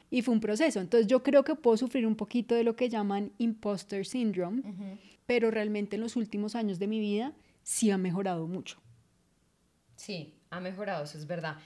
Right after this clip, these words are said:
Speaker 2: Y ese es de las inseguridades más comunes. P T I, por si no sabías. Ese de como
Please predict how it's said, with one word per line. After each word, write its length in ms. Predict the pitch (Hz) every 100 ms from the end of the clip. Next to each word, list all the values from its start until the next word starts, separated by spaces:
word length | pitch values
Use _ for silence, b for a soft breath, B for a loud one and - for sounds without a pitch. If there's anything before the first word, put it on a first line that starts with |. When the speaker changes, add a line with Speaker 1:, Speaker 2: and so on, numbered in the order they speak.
| B B
Speaker 2:
Y 140 | 196 233
ese 200 | 233 214
es 220 | 170 165
de 100 | 208
las 180 | 202 202
inseguridades 560 | 190 196 185 208 202
más 200 | 170 160
comunes. 640 | 160 160 160 139 - - _ _ _
P 160 | - 185
T 180 | - 165
I, 300 | 185 160 -
por 160 | 160
si 140 | - 165
no 120 | 160
sabías. 480 | 151 147 151 - -
Ese 220 | 170 165
de 160 | 165 160
como 420 | 175 170 185 185